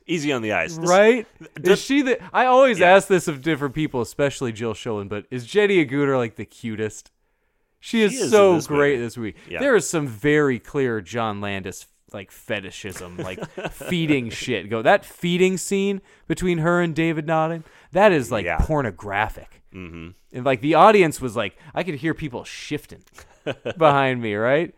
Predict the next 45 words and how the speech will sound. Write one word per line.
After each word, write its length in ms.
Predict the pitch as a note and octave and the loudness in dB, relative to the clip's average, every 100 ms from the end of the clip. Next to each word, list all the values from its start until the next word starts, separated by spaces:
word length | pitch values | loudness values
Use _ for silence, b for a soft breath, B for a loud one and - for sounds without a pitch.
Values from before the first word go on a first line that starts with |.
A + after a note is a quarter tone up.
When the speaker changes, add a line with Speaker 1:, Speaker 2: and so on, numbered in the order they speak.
| _ | _
Speaker 2:
This 120 | G3+ F#3 | -6 0
is 80 | |
like, 180 | F3+ D3+ | 2 4
uh, 200 | D3+ D3+ D#3+ D3+ | 4 2 -2 -4
they 100 | D#3+ | 2
were 120 | F#3 F3+ | 6 6
all 120 | F3 | 4
getting, 240 | D#3 B2 _ - | 0 -4 _ -4
oh 260 | E3 A#2 F#2 | -4 -4 -8
my 120 | G#2 | -8
God, 420 | B2 B2+ A2 D#2 _ | -2 -2 -2 -8 _
she 300 | - E3 E3 | -10 -2 0
is 160 | B2+ | 0
so, 460 | - - B2+ C3 B2+ | -6 -10 -4 -2 -2
like, 300 | A2 F#2+ E2+ _ _ _ _ | -4 -6 -10 _ _ _ _
she's 180 | _ - | _ -18
so 180 | - G#2+ | -12 -10
good 220 | F#2 F2 | -10 -14
in 100 | E2+ _ | -16 _
this. 240 | _ _ _ | _ _ _
She's 200 | _ G3 | _ -8
a 60 | D#3+ | -8
great, 400 | F2+ G#2 F#2 F2 _ _ _ - | -8 -10 -10 -10 _ _ _ -8
also 380 | A2 G#2 F2 | -8 -8 -14
great 280 | F2 F#2+ E2 | -16 -14 -14
career 320 | - F#2+ E2+ F2 | -16 -16 -16 -18
genre 340 | F#2 E2+ F2 - | -18 -18 -18 -8
Speaker 1:
I 40 | |
mean, 120 | D#3+ | -6
I 60 | E3 | -6
feel 180 | - D#4+ | -6 -6
Speaker 2:
actress. 60 | |
Speaker 1:
like 180 | A#3+ C3+ | -6 -4
John 220 | D3 C#3+ | -4 -2
Landis 260 | C3+ C3+ - | -4 -6 -6
had 120 | A#2 G#2+ | -6 -2
only 280 | A2+ A#2+ | -2 -2
done 260 | G#2 A2 G2 | -4 -6 -6
sex 380 | - A2 - - | -6 -6 -6 -10
comedies 540 | - F2 E2 D#2 D2 | -8 -8 -6 -10 -10
before 340 | - D#2+ - D#2 | -16 -12 -2 0
this 180 | C4+ D4+ | 2 0
Speaker 2:
<laughs> 0 | |
Speaker 1:
movie. 320 | B3+ - C#4 | -2 -4 -2
Speaker 2:
Yeah, 160 | A3+ | -2